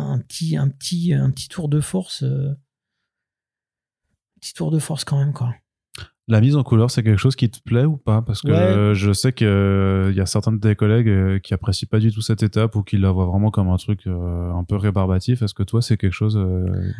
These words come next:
Speaker 1: Alors,
Speaker 2: que tu
Speaker 1: c'est,
Speaker 2: aimes ?
Speaker 1: j'ai envie de dire presque que c'est ce que je préfère,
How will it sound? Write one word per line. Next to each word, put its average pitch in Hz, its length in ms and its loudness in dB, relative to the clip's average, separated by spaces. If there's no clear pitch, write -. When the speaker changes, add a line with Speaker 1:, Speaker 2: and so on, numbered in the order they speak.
Speaker 1:
Alors, 151 160 0
Speaker 2:
que 110 60 4
tu - 160 0
Speaker 1:
c'est, 98 60 4
Speaker 2:
aimes ? 95 220 4
Speaker 1:
j'ai 127 160 2
envie 170 220 2
de 160 40 -8
dire 165 200 -2
presque - 300 -4
que - 60 -12
c'est 147 140 -4
ce - 80 -6
que 156 140 -4
je - 100 -6
préfère, 156 640 -2